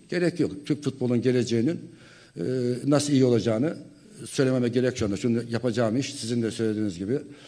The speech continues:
e, Dünya Kupası'na hazırlanıp orada başarılı olmak. Ama diğerleriyle ilgili soru sorulsa ilgililere de bilgi veririm. Size de kişisel veririm ama kamuoyuna paylaşmayı doğru bulmuyorum. Çünkü yanlış yere gidiyor.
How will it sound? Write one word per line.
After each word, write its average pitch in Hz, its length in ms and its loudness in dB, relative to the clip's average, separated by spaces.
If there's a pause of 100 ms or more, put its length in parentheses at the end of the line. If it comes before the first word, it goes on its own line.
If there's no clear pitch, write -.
(400)
e, 107 200 -6
Dünya 127 300 4
Kupası'na 104 400 0
hazırlanıp 117 500 2
orada 123 280 2
başarılı 92 440 -4
olmak. 113 440 -4
Ama 117 200 -2
diğerleriyle 123 580 4
ilgili 101 260 -6
soru 131 240 -2
sorulsa 117 440 -4
ilgililere 113 460 -2
de 139 140 -2
bilgi 127 260 0
veririm. 110 260 -2 (160)
Size 104 280 -4
de 117 60 -4
kişisel 120 460 -6
veririm 110 280 -4
ama 95 180 -6 (300)
kamuoyuna 117 400 -2
paylaşmayı 113 600 -6
doğru 113 260 -2
bulmuyorum. 123 360 -2
Çünkü 131 260 -2 (520)
yanlış 143 340 4
yere 117 200 6
gidiyor. 82 260 -4